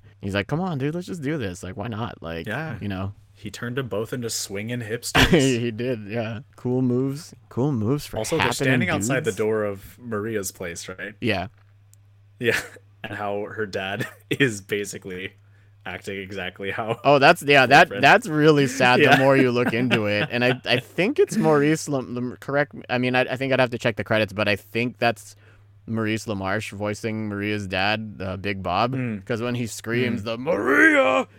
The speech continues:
Speaker 1: come over here," <laughs> like, I'm like, "Oh, shoot, that's, uh, that's where it comes from." And the way he, like, forcibly, like, offers them the bowl of cashews, like, nuts!
Speaker 2: Yeah.
Speaker 1: <laughs> Like,
Speaker 2: Yeah,
Speaker 1: oh.
Speaker 2: I shit myself.
Speaker 1: Oh, here's a, yeah, a li-, definitely.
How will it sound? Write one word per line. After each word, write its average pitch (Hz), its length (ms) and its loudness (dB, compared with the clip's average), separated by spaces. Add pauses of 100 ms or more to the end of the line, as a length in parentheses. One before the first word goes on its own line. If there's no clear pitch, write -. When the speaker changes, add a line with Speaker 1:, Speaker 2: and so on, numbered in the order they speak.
(160)
Speaker 1:
come 240 240 -2
over 330 460 8
here," 240 400 6
<laughs> - 80 4
like, 156 340 0 (420)
I'm 123 120 0
like, 123 220 2
"Oh, 123 240 4
shoot, 113 520 -2
that's, 98 300 -6
uh, 95 240 -2 (560)
that's 113 180 2
where 117 60 4
it 104 80 2
comes 113 160 2
from." 113 140 0
And 120 120 2
the 127 60 4
way 131 120 4
he, 135 120 4
like, 131 180 4
forcibly, 113 920 0
like, 101 260 0 (460)
offers 101 460 -2
them 101 260 -2
the 98 80 -2
bowl 101 180 0
of 98 120 -4
cashews, 107 600 -2 (220)
like, 92 140 -12
nuts! 175 480 6
Speaker 2:
Yeah. 104 200 2 (100)
Speaker 1:
<laughs> - 120 -20
Like, 175 160 6 (920)
Speaker 2:
Yeah, - 120 4
Speaker 1:
oh. 117 80 4
Speaker 2:
I - 20 -2
shit 92 180 -12
myself. 92 300 -18
Speaker 1:
Oh, 143 80 6
here's 202 240 6
a, 185 160 6
yeah, 123 240 2
a 98 160 -6
li-, 107 240 -4
definitely. 104 400 -4